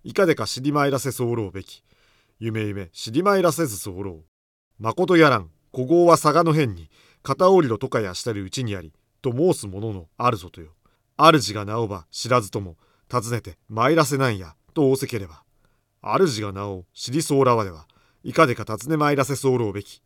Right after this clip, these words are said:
と申せば。まことにも、とて、両岸より、御涙を流させたもん。中国、つくづくと物を案ずるに、まことにや、古豪殿は、こと引きたまいしぞかし。この月の赤さに、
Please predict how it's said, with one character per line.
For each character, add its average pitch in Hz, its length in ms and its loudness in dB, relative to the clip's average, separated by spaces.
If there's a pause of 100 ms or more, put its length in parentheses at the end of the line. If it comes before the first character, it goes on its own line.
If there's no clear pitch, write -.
と 196 80 0
申 120 180 -2
せ - 100 -16
ば。 - 160 -20 (400)
ま 113 160 -4
こ 120 120 -6
と 110 100 -6
に 98 120 -12
も、 82 120 -20 (240)
と 123 120 -6
て、 87 180 -12 (320)
両 139 220 2
岸 139 240 2
よ 113 100 -2
り、 90 120 -14 (220)
御 127 120 -4
涙 101 400 -8
を 90 60 -12
流 104 200 -8
さ 113 120 -12
せ 156 120 -10
た 120 100 0
も 95 100 -12
ん。 82 100 -20 (920)
中 175 260 0
国、 90 300 -6 (200)
つ - 120 -18
く 190 100 0
づ 139 100 -4
く - 120 -16
と - 120 -14 (120)
物 117 280 -2
を 117 180 2
案 117 140 -4
ず 101 120 -8
る 98 80 -10
に、 76 140 -20 (380)
ま 113 160 -6
こ 110 120 -6
と 110 100 -6
に 92 120 -12
や、 85 140 -20 (280)
古 127 140 -4
豪 143 220 2
殿 110 220 -2
は、 87 140 -18 (240)
こ 170 100 -4
と 135 100 0
引 - 80 -8
き - 180 -16
た - 120 2
ま 214 120 2
い 190 60 2
し 107 140 -6
ぞ 110 100 -6
か 104 100 -12
し。 - 280 -14 (480)
こ 120 120 -8
の 175 120 -2
月 - 220 -12
の 202 100 2
赤 185 160 0
さ 170 140 -2
に、 156 160 -6